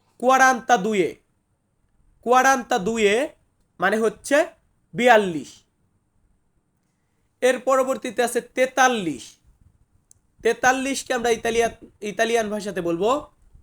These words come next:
কোয়ারান্তা ত্রে। কোয়ারান্তা ত্রে মানে তেতাল্লিশ। চুয়াল্লিশ বা চৌচল্লিশ, চুয়াল্লিশ বা চৌচল্লিশ, এটাকে আমরা ইতালিয়ান ভাষাতে বলবো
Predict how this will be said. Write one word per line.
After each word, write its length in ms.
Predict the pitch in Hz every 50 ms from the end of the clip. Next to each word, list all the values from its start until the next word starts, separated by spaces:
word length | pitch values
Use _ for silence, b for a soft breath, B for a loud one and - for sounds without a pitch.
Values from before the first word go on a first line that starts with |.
| _ _ _ _ _ _ _ _ _ -
কোয়ারান্তা 560 | 214 233 240 240 240 247 233 214 - 247 233
ত্রে। 480 | - - 226 233 233 226 196 160 120 - - _ - - - _ _ _ _ _ _ _ _ _ _ _ _ _ _ _ _ _
কোয়ারান্তা 540 | - 214 233 233 240 247 254 233 - 254 254
ত্রে 600 | - - 247 226 240 233 214 190 160 127 - - _ -
মানে 180 | 160 185 214
তেতাল্লিশ। 760 | 214 - 240 240 240 240 226 220 202 175 151 123 - - - _ _ _ _ _ _ _ _ _ _ _ _ _ _ _ _ _ _ _ _ _ _ _ _ _ _
চুয়াল্লিশ 800 | - 262 269 277 277 277 269 262 247 220 202 175 151 - - - _ _ -
বা 340 | 170 185 196 196 196 - -
চৌচল্লিশ, 800 | - 262 262 269 277 226 - - 262 240 220 190 170 165 131 - - - _ _ _ _ _ - - _ _ _ _ _ _ _ _ _ _ _
চুয়াল্লিশ 600 | _ 185 196 196 202 202 202 214 220 247 254 226
বা 140 | 190 190 185
চৌচল্লিশ, 640 | 185 - 196 196 196 190 - 202 202 208 240 226 - - _ _
এটাকে 420 | 226 226 226 - 254 247 254 - 240
আমরা 180 | 220 208 208
ইতালিয়ান 480 | 202 190 - 190 180 185 180 180 175 175
ভাষাতে 320 | 180 180 - 202 180 185
বলবো 500 | 160 160 160 160 175 220 269 311 349 -